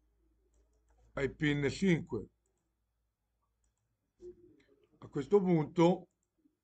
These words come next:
collego le resi-, questo spianto,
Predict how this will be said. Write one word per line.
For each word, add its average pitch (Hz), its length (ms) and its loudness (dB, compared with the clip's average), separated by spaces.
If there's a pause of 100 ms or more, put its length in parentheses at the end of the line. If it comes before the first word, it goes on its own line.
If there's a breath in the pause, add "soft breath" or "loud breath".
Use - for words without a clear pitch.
(680)
collego 131 480 2
le 117 120 -2
resi-, 123 360 -4
questo 135 380 -4
spianto, 147 720 -6